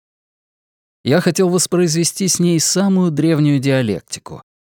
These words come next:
слияние тезиса Адама и антитезиса Евы в синтезе «нас» гнилого яблочка человечества,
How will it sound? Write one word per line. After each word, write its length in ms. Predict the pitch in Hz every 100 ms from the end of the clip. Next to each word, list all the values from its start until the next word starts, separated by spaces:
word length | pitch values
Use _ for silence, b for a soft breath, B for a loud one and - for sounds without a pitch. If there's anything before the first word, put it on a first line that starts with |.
| -
слияние 500 | - 147 160 156 139
тезиса 640 | - 156 135 - 135 123
Адама 500 | 110 120 139 160 156
и 200 | 143 139
антитезиса 800 | 127 113 110 104 120 104 101 -
Евы 500 | 98 95 104 120 139
в 60 | 131
синтезе 720 | - 110 101 110 110 113 110 -
«нас» 460 | 139 151 - - _ _ _ _ _
гнилого 520 | - 127 156 180 190 180
яблочка 640 | 160 180 175 165 - 156
человечества, 960 | - 156 156 147 151 - - - -